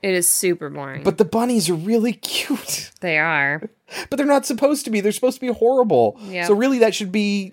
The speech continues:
Speaker 2: a mark down. But I don't like it as little as ten percent. I'll give it a fifteen.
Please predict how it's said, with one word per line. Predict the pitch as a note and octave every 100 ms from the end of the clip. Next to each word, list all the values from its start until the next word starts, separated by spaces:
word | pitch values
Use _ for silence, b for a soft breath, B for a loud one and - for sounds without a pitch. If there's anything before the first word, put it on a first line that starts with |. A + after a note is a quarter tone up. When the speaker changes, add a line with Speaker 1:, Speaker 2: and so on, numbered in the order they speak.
| _
Speaker 2:
a | F3
mark | G3 G3+ - - D#3
down. | G#3 A3 D4 C#3+ G2 F#2+ A2 _ _ _ _ _ _ _ _ _ _ _ _ _ _ _ _ _ _ _ -
But | G3
I | G#3 B3+
don't | A3 F3
like | D#3+ D3+ D3
it |
as | B2 G2
little | A#2 D3 C3+ A2
as | F2+ -
ten | - G#2 C3 C3+ C#3
percent. | G2+ G2+ - - A#2 A2+ D#2+ D2 - - - b b b b _
I'll | G3+ G#3
give | F#3+
it | D#3+
a | A#2
fifteen. | - G2 - - A2 G#2+